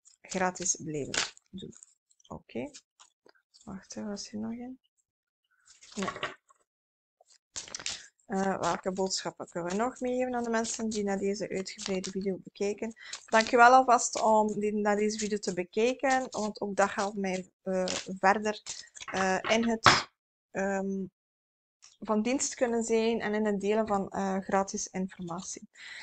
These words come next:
Wanneer het op liefde aankomt, bestaat te laat niet. Angst voor het leven is erger dan angst voor de dood. Wachten op iets beter maakt je bekken bitter.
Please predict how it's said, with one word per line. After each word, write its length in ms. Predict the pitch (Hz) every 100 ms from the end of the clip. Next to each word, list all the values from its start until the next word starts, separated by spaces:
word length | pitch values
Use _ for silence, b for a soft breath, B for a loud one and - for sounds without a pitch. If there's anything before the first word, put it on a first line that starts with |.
| B B
Wanneer 280 | 226 247 277
het 120 | 269
op 140 | 254
liefde 260 | 262 269 262
aankomt, 540 | - 233 233 208 208
bestaat 480 | 208 208 226 220 -
te 80 | 214
laat 340 | 196 196 - -
niet. 540 | 226 392 - - - _ _ _ _ _ _ B B B B -
Angst 380 | 277 294 - -
voor 100 | 247
het 120 | 247
leven 300 | 226 226 220
is 200 | 208 -
erger 340 | - 226 220
dan 160 | 196 185
angst 320 | 196 202 -
voor 120 | 196
de 160 | 185 170
dood. 600 | 214 294 453 - - _ _ _ _ _ _ _ _ _ B B B B B _
Wachten 460 | 233 277 - 262
op 140 | 247 233
iets 200 | 226 202
beter 420 | 220 240 - -
maakt 340 | 208 208 208 -
je 220 | 202 196
bekken 360 | 214 233 269 -
bitter. 680 | 196 233 254 294 285 -